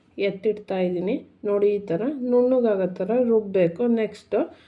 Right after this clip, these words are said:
ಒಂದು ಪಾನ್ಗೆ ನಾನು ಎಣ್ಣೆ ಹಾಕಿ, ಎಣ್ಣೆ ಬಿಸಿ ಆದ ನಂತರ ಜೀರಿಗೆ, ಸಾಸಿವೆ ಹಾಕಿ ಚಿಟಪಟ ಸಿಡಿದ ನಂತರ ಎರಡರಿಂದ ಮೂರು ಹಸಿಮೆಣ್ಸಿನ್ಕಾಯಿನ ಹೆಚ್ಚಿ ಹಾಕ್ತಿದ್ದೀನಿ. ಒಂದು ಈರುಳ್ಳಿನ ಕಟ್ ಮಾಡಿ ಹಾಕಿ ಚೆನ್ನಾಗಿ ಫ್ರೈ ಆದ ನಂತರ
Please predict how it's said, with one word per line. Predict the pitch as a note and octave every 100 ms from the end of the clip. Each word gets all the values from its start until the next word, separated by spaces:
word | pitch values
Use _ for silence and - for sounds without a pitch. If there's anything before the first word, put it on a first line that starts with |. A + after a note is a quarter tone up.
| _ _
ಒಂದು | A#3 A3
ಪಾನ್ಗೆ | - G#3 G#3+ G#3+ G3+
ನಾನು | G3 F3+ F3 - - A3+
ಎಣ್ಣೆ | A3+ A#3 B3
ಹಾಕಿ, | A3+ - A#3+
ಎಣ್ಣೆ | A3 A3
ಬಿಸಿ | A3+ A3 - A#3
ಆದ | G#3+ G3
ನಂತರ | F3+ - A3
ಜೀರಿಗೆ, | A3 A3 G#3+ G#3+
ಸಾಸಿವೆ | A3 F#3 F3+ F#3+
ಹಾಕಿ | F3+ A3
ಚಿಟಪಟ | A3 A3 G#3 -
ಸಿಡಿದ | G3+ - G#3 G3+ F#3+
ನಂತರ | G3+ F3 A3
ಎರಡರಿಂದ | G3+ G3 G#3 G#3+
ಮೂರು | G#3 G#3 A#3 A#3
ಹಸಿಮೆಣ್ಸಿನ್ಕಾಯಿನ | G#3 F3+ G#3 G3+ F#3+ G3 G3 G3
ಹೆಚ್ಚಿ | F#3+ F3+ G#3
ಹಾಕ್ತಿದ್ದೀನಿ. | F3+ F3+ E3 D#3+ F#3+
ಒಂದು | A#3 A3+ A#3 A#3
ಈರುಳ್ಳಿನ | A3 G#3+ G#3 G#3
ಕಟ್ | G#3 F#3+ F#3
ಮಾಡಿ | G3 F#3 F3
ಹಾಕಿ | E3+ G#3
ಚೆನ್ನಾಗಿ | - F#3 F#3 G3+
ಫ್ರೈ | G#3 G3+ F#3
ಆದ | G3+ F#3
ನಂತರ | F#3 E3+ D3+